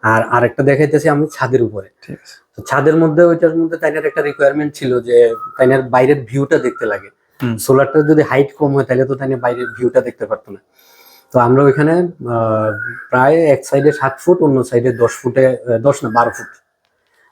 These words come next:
Speaker 1: বারো ফুট পর্যন্ত হাইট করতে লাগছে। হাইটে করে দিয়েছি যাতে তাইনার সবকিছু ঠিকঠাক থাকে। সোলারটা সোলারের মতো, তাইনার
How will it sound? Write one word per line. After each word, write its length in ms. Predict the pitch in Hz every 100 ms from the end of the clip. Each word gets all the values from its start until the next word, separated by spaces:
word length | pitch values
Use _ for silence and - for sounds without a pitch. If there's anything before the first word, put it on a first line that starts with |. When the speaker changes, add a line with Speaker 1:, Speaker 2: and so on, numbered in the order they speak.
| -
Speaker 1:
বারো 160 | 113
ফুট 160 | 117 127
পর্যন্ত 300 | 139 131 127
হাইট 260 | 117 110 -
করতে 260 | 113 -
লাগছে। 320 | 110 104 135 185 _ _ _ -
হাইটে 300 | - 120 143
করে 200 | 139 135
দিয়েছি 380 | 139 143 143 185
যাতে 200 | 165 170
তাইনার 340 | 156 135 110 107 - - _ _ _ -
সবকিছু 400 | 123 - 120 123
ঠিকঠাক 380 | 117 - 120 -
থাকে। 200 | 139 156
সোলারটা 420 | 156 135 131 147
সোলারের 380 | 131 135 131 135
মতো, 280 | 139 135 165
তাইনার 280 | 143 127